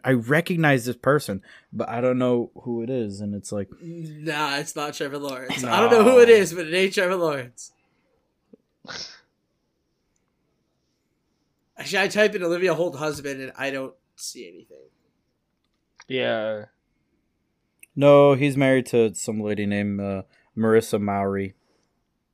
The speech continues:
Speaker 2: I'm trying to figure out what show that is.
Speaker 1: Anyway, I don't know. I, I
Speaker 2: It's
Speaker 1: guess we
Speaker 2: not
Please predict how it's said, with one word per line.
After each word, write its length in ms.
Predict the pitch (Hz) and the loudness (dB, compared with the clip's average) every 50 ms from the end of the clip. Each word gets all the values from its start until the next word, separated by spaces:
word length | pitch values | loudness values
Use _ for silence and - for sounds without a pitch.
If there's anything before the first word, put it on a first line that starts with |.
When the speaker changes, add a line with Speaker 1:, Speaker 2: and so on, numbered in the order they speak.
| _ _ _ _ _ _ _ _ _ _ _ _ _ _ _ _ _ _ _ _ _ | _ _ _ _ _ _ _ _ _ _ _ _ _ _ _ _ _ _ _ _ _
Speaker 2:
I'm 80 | - 123 | -20 -18
trying 180 | - 165 180 180 | -12 -10 -8 -8
to 60 | 160 | -8
figure 260 | 165 165 147 151 160 | -8 -8 -6 -6 -6
out 140 | 135 - - | -6 -8 -8
what 220 | 113 127 - - | -12 -14 -14 -14
show 420 | - - - - - 120 123 127 120 | -14 -12 -12 -12 -12 -14 -14 -14 -16
that 200 | 104 90 82 - | -16 -18 -18 -18
is. 440 | 82 98 78 - - - - - - _ _ _ _ _ _ _ _ _ _ _ _ _ _ _ _ _ - | -18 -18 -18 -18 -16 -16 -16 -18 -20 _ _ _ _ _ _ _ _ _ _ _ _ _ _ _ _ _ -10
Speaker 1:
Anyway, 360 | 120 117 117 110 101 98 101 101 - - - - - - - - - - - - _ _ _ _ - | -6 -4 -4 -2 -4 -6 -8 -10 -12 -14 -14 -14 -14 -16 -16 -16 -16 -18 -20 -20 _ _ _ _ 4
I 120 | 139 135 | 4 4
don't 120 | 131 120 113 | 4 4 0
know. 120 | 107 - | -4 -4
I, 160 | - 120 123 123 | -2 0 0 2
I 140 | 107 120 123 | 4 4 4
Speaker 2:
It's 80 | 110 | 4
Speaker 1:
guess 120 | 123 123 240 | 4 4 4
we 40 | 269 | 4
Speaker 2:
not 60 | 277 | 4